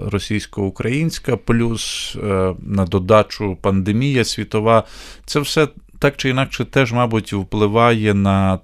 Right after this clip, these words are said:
те, е, як ви про свою творчість думаєте і, і, і що ви туди вкладаєте, навіть якщо немає плакатних речей. І ви, от,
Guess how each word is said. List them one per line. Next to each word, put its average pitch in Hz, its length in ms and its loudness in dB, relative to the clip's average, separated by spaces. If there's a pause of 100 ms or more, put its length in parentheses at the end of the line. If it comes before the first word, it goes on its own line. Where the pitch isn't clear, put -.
те, 117 400 4
е, 98 320 -2 (220)
як 113 400 0
ви 117 100 2
про 110 480 2 (260)
свою 113 420 0
творчість 104 640 2
думаєте 104 520 0
і, 104 140 -4 (140)
і, 104 400 -4
і 98 60 -2
що 117 240 0
ви 104 100 2
туди 98 280 0
вкладаєте, 92 840 0 (300)
навіть 139 300 2
якщо 127 300 -4
немає 110 400 2
плакатних 98 680 0
речей. - 480 -4 (420)
І 107 100 0
ви, 165 200 4
от, 135 220 0